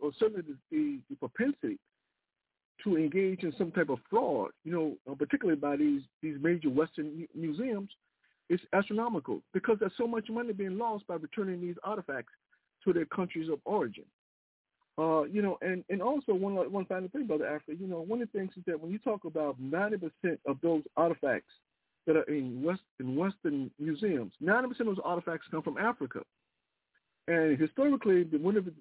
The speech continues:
positions that they, they, that the, the, the Western, uh, curators, the Western museum owners give, they say that, well, we, we got these things through, uh, through war, and so therefore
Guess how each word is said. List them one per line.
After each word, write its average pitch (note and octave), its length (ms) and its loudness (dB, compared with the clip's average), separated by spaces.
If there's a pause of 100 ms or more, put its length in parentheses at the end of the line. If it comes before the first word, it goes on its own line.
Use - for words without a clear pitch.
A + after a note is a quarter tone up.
(140)
positions F3 400 -2
that E3 200 2
they, D#3 320 2 (100)
they, D3 140 4 (120)
that C#3+ 140 4
the, C3+ 300 2
the, C3 160 2
the C3+ 140 2
Western, C#3+ 580 0
uh, C3+ 260 0 (100)
curators, E3 420 2
the - 60 -8
Western D3+ 360 -4
museum E3+ 380 -2
owners D3 300 -2
give, D#3+ 320 2 (600)
they D3 100 2 (100)
say G#3 280 2
that, F3 160 -2
well, D#3+ 340 -2 (460)
we, F#3+ 240 2
we F#3 120 2
got F#3 200 4
these F3+ 180 -2
things D#3+ 340 -2 (160)
through, C#3+ 380 4
uh, A#2 120 0
through C#3+ 160 4
war, D3+ 380 4
and - 120 -16
so D3 60 -4
therefore C#3+ 680 -2